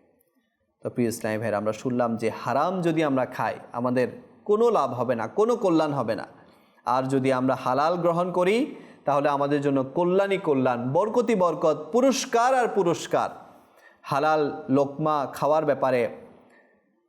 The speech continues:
এবং হারাম থেকে যদি আমরা না বাঁচি, তাহলে এই ব্যাপারে আবার আল্লাহ তাআলার প্রিয় প্রিয় রসুল, মা আমেনার বাগানের সুবাসিত ফুল, ইরশাদ করেন,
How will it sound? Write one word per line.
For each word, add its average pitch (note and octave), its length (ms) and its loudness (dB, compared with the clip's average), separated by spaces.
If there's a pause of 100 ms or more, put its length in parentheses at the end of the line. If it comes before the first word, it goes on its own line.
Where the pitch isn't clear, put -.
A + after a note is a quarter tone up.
(140)
এবং C#3 400 0
হারাম F#3+ 800 -2 (840)
থেকে D#3+ 560 -2 (320)
যদি D3+ 160 2
আমরা D#3+ 200 2
না C#3+ 300 2
বাঁচি, C#3+ 460 0
তাহলে D3+ 260 0
এই G3+ 200 2
ব্যাপারে C#3 420 0 (960)
আবার B2 160 0
আল্লাহ A#2+ 260 0
তাআলার A#2+ 300 0 (560)
প্রিয় C#3+ 220 2
প্রিয় C#3 260 2
রসুল, E3+ 540 0 (100)
মা C#3 160 0
আমেনার C#3 300 2
বাগানের C3+ 320 0
সুবাসিত D3 480 -2
ফুল, G#3 460 -2 (460)
ইরশাদ F#3 420 -2
করেন, A3 300 2